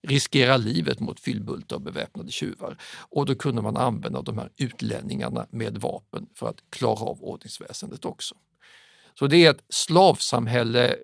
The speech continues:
som genomsyrar hela det offentliga livet på ett sätt som vi har svårt att föreställa oss idag.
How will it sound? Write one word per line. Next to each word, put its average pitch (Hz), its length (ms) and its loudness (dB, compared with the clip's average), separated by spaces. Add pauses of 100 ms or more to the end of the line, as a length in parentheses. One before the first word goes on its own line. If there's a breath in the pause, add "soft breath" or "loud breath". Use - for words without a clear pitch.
(240)
som 139 280 -2
genomsyrar 131 1200 0
hela - 340 -4
det - 80 -10
offentliga - 560 -8
livet - 440 -8
på 127 80 -2
ett 120 80 -6
sätt 120 180 -2
som 123 120 -8
vi - 80 -8
har - 80 -8
svårt - 340 -10
att - 60 -16
föreställa - 460 -10
oss - 120 -12
idag. - 180 -18